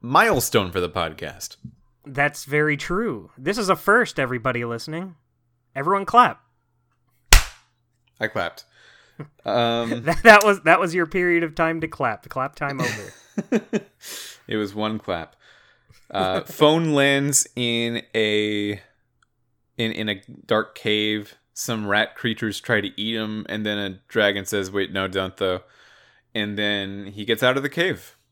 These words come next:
Speaker 1: <laughs> That's, that's how that
Speaker 2: <laughs>
Speaker 1: goes. He ends up in a nice valley where it's all wooded and seemingly magical in some way. And, um,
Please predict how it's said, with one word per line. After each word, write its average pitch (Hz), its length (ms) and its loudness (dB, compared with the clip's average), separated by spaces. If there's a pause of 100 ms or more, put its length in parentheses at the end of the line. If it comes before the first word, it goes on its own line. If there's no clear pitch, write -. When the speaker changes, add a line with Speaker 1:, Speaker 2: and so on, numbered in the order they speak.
(540)
Speaker 1:
<laughs> - 640 -6
That's, 117 540 2
that's 113 240 -2
how 117 100 2
that 117 140 0
Speaker 2:
<laughs> 117 40 -8
Speaker 1:
goes. 139 360 -4 (1000)
He 120 300 -8
ends 120 240 -6
up 120 260 0
in 113 180 -4
a 113 120 -2
nice 110 360 -4
valley 101 600 -2 (840)
where 95 340 -2
it's 85 240 -8
all 95 180 -2
wooded 107 380 -4
and 92 440 -8
seemingly 101 500 -8
magical 98 760 -6
in 101 120 -16
some 101 200 -10
way. 101 240 -14 (1300)
And, 98 320 -8
um, 87 540 -8